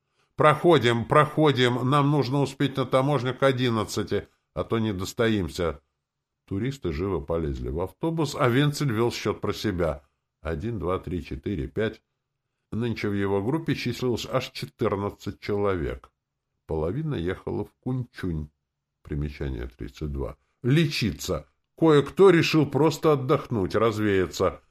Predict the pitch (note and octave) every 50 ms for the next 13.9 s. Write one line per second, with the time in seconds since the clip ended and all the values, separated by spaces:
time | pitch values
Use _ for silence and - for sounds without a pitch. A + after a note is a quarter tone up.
0 | _ _ _ _ _ - G2+ G2 - - - D3 C#3+ B2 G#2 F2 F2 F2 E2+ F2
1 | F2+ G2+ G#2+ G2+ F#2 D#2+ - - F2+ E2+ F2+ G2 G#2+ F#2+ - - - F#2+ E2+ F2
2 | - G#2+ G#2+ - - - E2 D2 - - - F2+ F2+ E2 F#2 G#2+ A2+ A2+ G#2 F#2
3 | D#2+ D#2 D#2 D2 D2 - _ _ _ _ _ - G#2+ G#2 F2+ E2+ F2 D#2+ D#2 D#2
4 | D2 - - E2+ C#2+ - - F2 E2+ - - G#2 A2 G2+ F#2 F#2 E2+ F2 F2 E2+
5 | D#2+ - - F2 E2 D2 - - E2 B1 A#1 A#1 A#1+ A#1+ F2 D#2+ - _ _ _
6 | _ _ _ _ _ _ _ _ - G2+ G#2 G2 G2+ F#2+ - - C#3+ C3 G#2 D#2+
7 | C#2+ C#2 D#2+ F2+ F2 - - F#2 D#2+ C2+ A#1 G#1+ - - _ _ _ _ _ _
8 | _ _ _ _ _ _ _ - E3+ F#3 G3 F3+ D3 - - A#2+ A2+ A2 G#2+ G2
9 | - _ _ _ _ _ _ _ - D3+ D#3+ D3 C#3+ D#3+ D#3+ E3 E3 F#3 E3+ D3
10 | - - A#2+ - C3+ C#3+ C3 C3 B2+ A#2+ - - - B2 A#2 - - B2+ C#3+ F3
11 | F3+ E3+ - D3+ C3+ C3+ C3 A#2 A2+ C3+ C3+ C3+ C3 A#2+ A#2 A2+ - A#2+ B2 A#2
12 | A#2+ A2+ A2 - - - A2+ A2+ A2+ A2+ - E3 F3+ F3 D3+ B2+ A2+ A#2 A#2+ A2
13 | A2 A#2 A2+ - A#2+ A2+ G#2+ - - D#3+ D3+ D3 - - D3+ - -